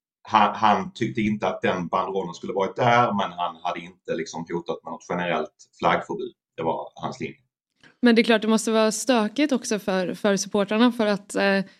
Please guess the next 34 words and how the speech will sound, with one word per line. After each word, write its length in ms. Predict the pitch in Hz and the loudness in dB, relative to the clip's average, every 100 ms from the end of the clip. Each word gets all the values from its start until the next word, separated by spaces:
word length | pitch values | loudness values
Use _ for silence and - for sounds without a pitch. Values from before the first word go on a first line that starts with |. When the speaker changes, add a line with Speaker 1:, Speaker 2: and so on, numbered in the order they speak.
| _ _ 208 | _ _ 4
Speaker 2:
eh, 180 | 202 208 | 4 4
som 180 | 214 208 | 0 2
sagt, 200 | 220 - | 2 0
du 180 | - 208 | -2 4
var 80 | 226 | 6
inne 140 | 220 | 4
på 140 | 220 | 2
det, 80 | 202 | 2
det 160 | 202 240 | 2 2
är 60 | |
ju 160 | 208 226 | 4 4
liksom 280 | 240 233 214 | 4 2 2
klubb, 340 | 226 196 - - | 2 0 -4 -8
klubblegender 540 | - 214 202 202 196 214 | -2 -2 0 2 2 2
och 60 | |
framförallt 400 | 202 196 196 180 | 0 -2 -2 -4
då 220 | 202 190 185 - _ 220 | -2 -2 -4 -8 _ 2
Granen 360 | 214 196 226 | 2 4 2
kanske 200 | 220 196 | 2 0
som 180 | 196 196 | -2 0
är 100 | 190 | 2
en 80 | 190 | 2
av 100 | 185 | 0
deras 220 | 185 180 | -2 -2
absolut 500 | 180 190 180 175 - - _ _ - | -6 -6 -6 -6 -14 -18 _ _ -2
största 420 | 220 208 226 214 | 0 0 0 2
i 160 | 202 196 | 4 4
modern 360 | 202 233 226 | 2 2 0
tid, 160 | 208 185 | -2 -2
får 80 | 196 | -2
man 120 | 185 | -2
väl 80 | 190 | -2
ändå 180 | 185 | -2
säga. 240 | 185 185 | -4 -4